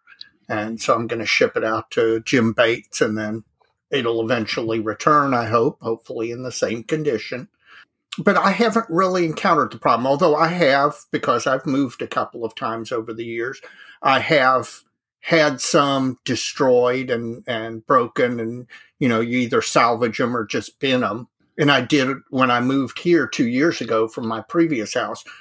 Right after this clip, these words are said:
I took a number of kits that were sitting in Tupperware in a damaged condition and just simply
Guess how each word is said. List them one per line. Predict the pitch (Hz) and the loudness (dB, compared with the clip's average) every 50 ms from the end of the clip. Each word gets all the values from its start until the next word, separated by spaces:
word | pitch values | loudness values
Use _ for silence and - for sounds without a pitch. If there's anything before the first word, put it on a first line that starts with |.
| - _ - | -18 _ -4
I | 135 | -4
took | 127 - - 147 - | -2 0 0 0 0
a | 131 120 | 0 0
number | 127 143 156 156 147 131 | 2 2 2 2 2 2
of | 120 113 - | 0 0 -2
kits | - - 123 113 - - - - | 0 2 2 2 0 -2 -8 -4
that | - 127 113 - - | -4 -4 -2 -2 -2
were | 127 120 113 113 | 0 2 2 0
sitting | 110 - - - 151 131 131 123 120 117 123 - _ - | 0 0 2 2 2 2 2 0 -2 -2 -4 -6 _ -6
in | 143 135 127 120 113 117 120 117 113 113 _ _ _ _ _ _ - | -4 -2 -2 -2 -2 -4 -6 -8 -10 -12 _ _ _ _ _ _ -4
Tupperware | - 170 160 - - 151 131 123 123 117 117 117 117 117 117 - | 0 0 0 2 0 -2 0 2 4 4 4 4 4 2 0 0
in | - 127 120 117 | -2 -2 0 0
a | 113 110 110 | 0 0 0
damaged | 101 123 123 127 123 127 120 110 101 - - - | 2 2 2 2 2 0 0 -2 -4 -6 -4 0
condition | 123 110 107 127 139 131 - - 110 101 107 | 0 2 2 2 0 0 -2 -2 -4 -4 -4
and | 120 120 110 | -4 -4 -2
just | - 110 104 - | -2 0 0 0
simply | - - 110 101 - - 117 107 98 | 0 0 0 0 -2 -2 -2 -2 0